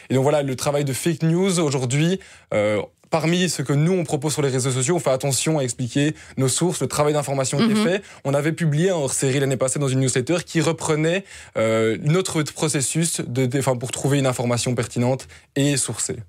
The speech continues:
Speaker 2: Est-ce que vous pensez que les jeunes se sentent entendus aujourd'hui, justement ?
Speaker 1: Je pense que c'est un, un des grands enseignements de l'étude qui est sortie hier, c'est qu'effectivement, il y a une déconnexion entre la, le monde politique qui espère
Speaker 2: Et comment on
Speaker 1: entendre les
Speaker 2: peut
Speaker 1: jeunes.
Speaker 2: l'expliquer, cette déconnexion ?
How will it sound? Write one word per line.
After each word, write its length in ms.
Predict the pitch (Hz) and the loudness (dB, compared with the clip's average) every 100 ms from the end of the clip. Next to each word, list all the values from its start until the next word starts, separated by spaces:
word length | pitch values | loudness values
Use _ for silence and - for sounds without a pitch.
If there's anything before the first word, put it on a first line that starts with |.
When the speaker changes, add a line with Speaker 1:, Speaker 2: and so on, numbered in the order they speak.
| _ - - | _ -6 0
Speaker 2:
Est-ce 160 | 120 | 0
que 80 | - | 0
vous 140 | 202 214 | 0 0
pensez 320 | 208 196 240 | 0 0 0
que 400 | 254 214 202 190 | 2 2 2 2
les 160 | 202 | 0
jeunes 240 | 202 240 240 | 0 -2 0
se 120 | 240 | -2
sentent 300 | - 240 233 - _ - | 0 -2 -4 -12 _ -4
entendus 680 | 247 247 233 175 196 214 _ _ 185 | -2 0 0 2 0 -2 _ _ -4
aujourd'hui, 460 | 175 180 165 170 | 0 0 0 -2
justement ? 480 | 175 165 175 160 170 - - - - - - - _ _ _ _ 156 | -4 -4 -2 -2 -2 -8 -20 -18 -16 -16 -20 -20 _ _ _ _ 0
Speaker 1:
Je 60 | |
pense 140 | 202 202 | 2 2
que 80 | |
c'est 260 | 180 165 160 | 0 2 0
un, 260 | 151 143 151 | 0 -2 0
un 40 | |
des 120 | 147 143 | 0 0
grands 960 | 135 175 175 165 160 151 147 143 139 135 | 2 2 2 0 0 0 -2 -2 -2 -2
enseignements 380 | 143 143 156 170 | 0 0 2 0
de 60 | |
l'étude 260 | 139 - 156 | -2 -4 -2
qui 100 | 160 | -2
est 20 | |
sortie 240 | 135 113 131 | -2 -2 2
hier, 240 | 156 170 | 2 2
c'est 80 | 143 | -2
qu'effectivement, 540 | 139 131 127 131 151 | -4 -4 -2 0 2
il 80 | 170 | 2
y 40 | 151 | 2
a 20 | |
une 160 | 147 | 2
déconnexion 560 | 143 151 151 123 - 175 | 0 0 -2 -2 0 0
entre 180 | 165 151 | 0 0
la, 420 | 131 127 123 120 | 2 2 0 0
le 560 | 120 - - - 131 127 | -2 -4 -8 -2 0 2
monde 240 | 151 151 | 2 2
politique 320 | 151 135 170 | 0 0 -2
qui 100 | - | 0
espère 320 | 139 - 180 147 | 0 2 2 2
Speaker 2:
Et 80 | |
comment 200 | 147 254 | 0 0
on 20 | 247 | 0
Speaker 1:
entendre 40 | |
les 40 | 196 | 0
Speaker 2:
peut 40 | |
Speaker 1:
jeunes. 20 | 208 | 0
Speaker 2:
l'expliquer, 480 | 170 196 180 180 170 | 0 -2 0 0 0
cette 180 | 165 147 | -2 -4
déconnexion ? 580 | 151 160 156 - 170 | -2 -2 -2 -4 -6